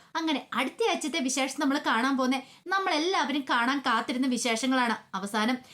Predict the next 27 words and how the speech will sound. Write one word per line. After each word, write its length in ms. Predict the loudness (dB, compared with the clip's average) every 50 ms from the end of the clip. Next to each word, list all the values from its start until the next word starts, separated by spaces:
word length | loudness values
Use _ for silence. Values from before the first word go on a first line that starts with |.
| -12 -4 -2
അനാമികയുടെ 580 | -2 0 2 0 0 0 0 -2 -2 0 0 0 0
ഓരോ 300 | 0 0 0 0 0 0 -2 -2
കള്ളത്തരങ്ങൾ 680 | -2 -2 0 0 -2 -2 -2 -2 0 0 2 0 0 -2 -4 -6 -4
ഇങ്ങനെ 360 | -2 0 2 0 0 -2 -4 -2
പുറത്തു 320 | -2 -2 -2 -2 -2 -2
വരുവാണ്. 380 | 0 0 2 2 2 0 -2 -4 -8 -10
അനാമിക 500 | -8 -4 -2 0 0 0 0 0 0 0
എത്രമാത്രം 720 | -2 -4 -4 -6 _ -4 -2 0 0 0 0 0 0 0 2
വലിയ 220 | 2 2 0 -2 -2 -2
ചതിയാണ് 580 | -2 0 0 0 2 2 2 2 2 0 -2 -4 -6 -12 -20 -20 -20 _ -6 -2
ചെയ്യുന്നതെന്നുള്ള 520 | 0 2 2 2 2 2 2 2 0 0 0 0
കാര്യങ്ങളൊക്കെ 600 | 0 0 2 2 0 2 0 0 0 0 -2 -4 -4 -8 -16 _ _ _ _ _ _ _ _ _ _ _ _ _ _ -6
ഇങ്ങനെ 200 | -4 -2 -2 -4 -6 -4 _
തെളിവ് 340 | 0 0 2 2 0 0 0
സഹിതം 340 | 0 0 2 2 2 2 2
ദേവയാനി 420 | 2 2 2 2 2 2 2 0
പിടികൂടുന്നുണ്ട്. 560 | 0 0 -2 0 0 2 2 2 2 0 0 -2 -6 -12 -20 -20 -10 -4 -2
അത് 200 | 0 0 2 2
മാത്രമല്ല, 560 | 2 2 2 2 0 0 0 0 2 2 0 0 -2 -6 -10 _ -8
ഇത്രയും 360 | -6 -4 -2 0 0 0 2
നാളും 240 | 2 2 2 2 2
അഭി 160 | 0 0 0
വലിയ 360 | 0 0 0 2 2 2 2
ആള് 280 | 2 2 2 2 2 2
കളിച്ചു 260 | 2 0 0 0 0 0
നിന്നു 160 | 2 2 2
അനന്തപുരിയില്. 560 | 2 2 2 0 0 0 0 0 0 0